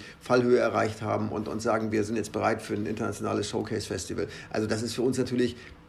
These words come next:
der, der Humus und die Hybris des gesamten Festivals. Also insofern kann es uns gar nicht egal sein, wie die kleinen Clubs dabei aussehen.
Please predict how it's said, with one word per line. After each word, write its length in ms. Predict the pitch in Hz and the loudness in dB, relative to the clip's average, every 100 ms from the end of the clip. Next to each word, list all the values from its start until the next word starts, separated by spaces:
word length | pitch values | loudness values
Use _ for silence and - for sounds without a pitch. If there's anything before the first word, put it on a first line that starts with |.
| - | 2
der, 200 | 117 107 | 4 4
der 260 | 110 110 | 2 0
Humus 400 | 113 175 156 127 | 0 0 2 0
und 200 | - 113 | -2 -4
die 100 | 113 | -4
Hybris 420 | 120 - 131 - - - - - - 156 - - | -4 2 2 2 -6 -12 -20 -20 -14 -14 -6 -2
des 160 | 131 | 0
gesamten 400 | 139 135 143 139 | 2 2 2 0
Festivals. 560 | 131 156 147 - - - | -2 -2 -2 -4 -4 -4
Also 140 | 107 | -2
insofern 340 | 120 110 123 117 | -2 0 -2 -2
kann 220 | 135 160 | 0 0
es 120 | - | 0
uns 180 | 135 127 | -2 -2
gar 100 | 123 | -2
nicht 140 | 123 | -2
egal 400 | 110 110 110 127 | -2 0 2 2
sein, 340 | 104 90 98 117 - - - | 0 -2 -2 -6 -10 -16 -12
wie 220 | 110 127 131 | -6 -2 0
die 100 | 127 | 0
kleinen 300 | 123 117 117 | 0 0 0
Clubs 240 | 151 - | -2 -2
dabei 240 | - 80 | -2 -2
aussehen. 420 | 60 60 - 69 | -2 -2 -2 -6